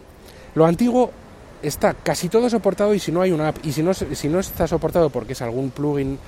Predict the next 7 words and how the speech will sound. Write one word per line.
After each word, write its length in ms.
o 20
algún, 500
ah, 260
complemento 640
o 160
Flash, 360
hay, 220